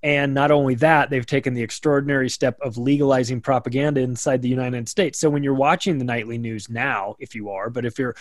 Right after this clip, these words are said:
if you're reading mainstream media about Corona, this situation,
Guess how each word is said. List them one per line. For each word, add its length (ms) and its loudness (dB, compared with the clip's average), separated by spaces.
if 140 -4
you're 80 6
reading 540 4
mainstream 560 -2
media 500 2
about 380 0
Corona, 600 2
this 200 -4
situation, 800 -2